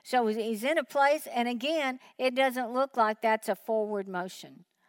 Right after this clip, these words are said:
But that was forward for him. God was training him and teaching him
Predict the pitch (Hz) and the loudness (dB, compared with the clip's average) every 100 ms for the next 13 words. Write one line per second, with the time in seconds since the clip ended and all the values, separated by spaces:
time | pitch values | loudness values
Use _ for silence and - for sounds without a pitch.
0 | _ _ _ _ - 240 277 285 277 254 | _ _ _ _ -2 2 4 4 2 -4
1 | - 294 359 - 175 180 180 190 160 170 | 0 2 4 0 -6 -8 -8 -8 -8 -2
2 | 240 311 339 240 208 - - 302 330 392 | 2 4 2 2 0 -4 -6 0 0 0
3 | 339 226 196 196 196 214 - - - 233 | -4 -4 -4 -4 -4 -6 -12 -20 -2 2
4 | 226 214 - 330 359 359 - 226 202 202 | 2 0 -6 -2 0 -2 -4 -4 -2 -4